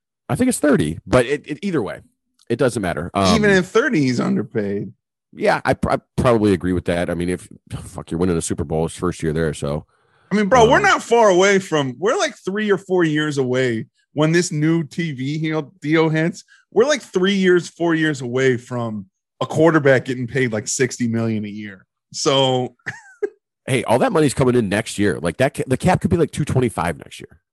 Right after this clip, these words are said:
Speaker 2: I know.
Speaker 1: So
Speaker 2: And, you know, your, your, your pass rushers, your left tackle's gonna be making, like, thirty million a year.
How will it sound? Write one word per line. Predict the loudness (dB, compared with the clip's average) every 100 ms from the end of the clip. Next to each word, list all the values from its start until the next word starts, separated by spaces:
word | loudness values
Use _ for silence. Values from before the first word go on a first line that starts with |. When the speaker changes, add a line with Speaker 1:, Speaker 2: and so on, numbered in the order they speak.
| -10
Speaker 2:
I | -4
know. | -4 -4 -12 _ _ _ _
Speaker 1:
So | -8 -2 -2 -2 -6 -2
Speaker 2:
And, | 0 0 -2
you | 0
know, | 2 2
your, | 4 2 2
your, | 0 -2 -4 _ _ _ _ _
your | -8 -6
pass | -6 -6 -4 -2
rushers, | -2 -2 -2 -4 -6 -4
your | -2
left | 0 0 -2
tackle's | -8 -10 -10 -10 -6
gonna | -4
be | -4
making, | -4 -6 -6
like, | -8 -8
thirty | -2 -2 0 0
million | 0 -2 -4 -2
a |
year. | -2 -2 -4 -4 -6